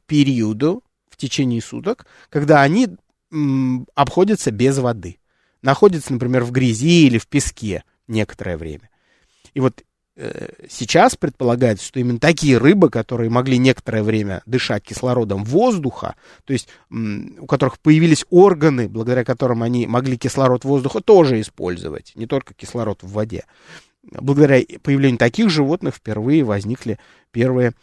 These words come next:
э, земноводные. Но об этом впереди будет наш с вами разговор. Важнейшие рыбы, которые появились в тот самый Девонский период, друзья, это хрящевые рыбы, которые достигли, м, э, в этот период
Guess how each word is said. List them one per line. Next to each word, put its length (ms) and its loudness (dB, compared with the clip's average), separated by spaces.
э, 180 4
земноводные. 680 4
Но 140 2
об 120 4
этом 200 2
впереди 440 2
будет 240 -6
наш 160 -4
с 80 -18
вами 220 -4
разговор. 480 -10
Важнейшие 1040 2
рыбы, 460 2
которые 400 0
появились 520 0
в 80 -16
тот 200 -8
самый 360 0
Девонский 600 -2
период, 460 -4
друзья, 420 -4
это 340 -4
хрящевые 680 2
рыбы, 360 -6
которые 320 2
достигли, 800 2
м, 500 -4
э, 480 -6
в 460 -8
этот 260 0
период 500 2